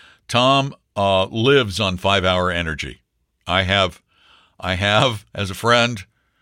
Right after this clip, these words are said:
suggested that maybe he cut those back a little bit, but, uh, he may very well have been when, uh, a, a little caffeinated. I find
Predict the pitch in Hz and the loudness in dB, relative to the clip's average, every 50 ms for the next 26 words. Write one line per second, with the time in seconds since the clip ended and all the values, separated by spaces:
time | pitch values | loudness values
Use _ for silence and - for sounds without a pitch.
0 | _ _ _ _ _ - - 80 - 92 95 110 110 - - 113 92 107 104 101 | _ _ _ _ _ -20 -20 -10 -4 -2 -2 -2 -2 -4 -6 -4 -2 -2 -4 -4
1 | _ _ _ _ _ - 82 87 98 101 104 101 92 98 110 107 101 98 _ _ | _ _ _ _ _ -6 -4 -2 0 0 0 -2 -2 -2 -2 -4 -4 -8 _ _
2 | _ _ _ _ _ _ _ _ _ _ - - - - - 120 123 98 - 143 | _ _ _ _ _ _ _ _ _ _ -20 -20 -16 -10 -6 -6 -4 0 2 2
3 | 139 131 - 127 117 117 113 110 110 101 95 101 104 107 - _ _ _ _ _ | 2 2 0 -2 -2 -2 0 -2 -2 0 0 0 0 0 -4 _ _ _ _ _
4 | _ _ _ _ _ _ _ _ _ - - 85 80 80 - _ _ - - 85 | _ _ _ _ _ _ _ _ _ -10 -6 -6 -4 -4 -6 _ _ -8 -6 -4
5 | 82 80 80 71 90 - _ _ _ _ - - - - 85 92 120 127 117 113 | -2 -4 -4 -6 -10 -18 _ _ _ _ -20 -20 -16 -10 -6 -6 -4 -2 0 0
6 | 135 151 151 110 127 139 170 170 160 165 175 170 147 156 160 131 156 156 147 104 | 0 0 0 2 2 2 4 4 4 4 4 4 4 2 0 0 0 0 2 2
7 | 98 107 107 101 107 110 - - 107 - - - - - 143 139 147 - 139 147 | 0 -2 -2 -4 -4 -4 -6 -8 -8 -8 -10 -14 -12 -12 -12 -10 -6 -4 -4 -2
8 | 143 139 131 127 - 113 110 110 101 110 95 85 80 67 57 - - _ _ _ | -2 -2 -2 -2 0 0 0 0 0 -2 -4 -6 -6 -8 -10 -18 -20 _ _ _
9 | _ _ _ _ _ _ _ _ _ _ _ _ _ _ _ _ _ _ _ _ | _ _ _ _ _ _ _ _ _ _ _ _ _ _ _ _ _ _ _ _
10 | _ - - - - - - - - _ _ _ _ _ _ _ _ _ _ _ | _ -20 -20 -20 -20 -20 -20 -20 -20 _ _ _ _ _ _ _ _ _ _ _
11 | _ _ _ _ _ _ _ _ _ - - 110 110 - - - - - 160 131 | _ _ _ _ _ _ _ _ _ -4 0 2 2 2 0 0 2 2 2 4
12 | 104 92 - - - - 165 - | 2 0 -4 -6 -4 -4 -4 -4